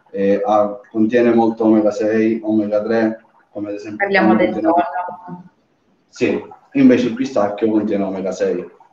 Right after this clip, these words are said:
Speaker 1: quindi ha molte vitamine e ti dà una scarica in più anche a livello di star bene. So-, soprattutto nei periodi, secondo me, invernali, che comunque uno è un po' più debole, causa influenza, causa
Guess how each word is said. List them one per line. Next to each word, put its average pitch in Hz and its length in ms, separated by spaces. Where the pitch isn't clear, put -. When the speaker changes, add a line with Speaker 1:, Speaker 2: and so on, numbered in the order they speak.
Speaker 1:
quindi 110 440
ha 107 140
molte 113 380
vitamine 110 600
e 107 60
ti 113 120
dà 110 100
una 110 120
scarica 107 360
in 107 140
più 110 140
anche 104 640
a 98 80
livello 104 680
di 104 160
star 98 300
bene. 90 400
So-, 113 240
soprattutto 127 560
nei 117 120
periodi, 113 320
secondo 110 320
me, 110 220
invernali, 113 680
che 110 120
comunque 110 460
uno 107 260
è 110 60
un 110 140
po' 107 120
più 107 160
debole, 117 600
causa 104 280
influenza, 107 680
causa 101 440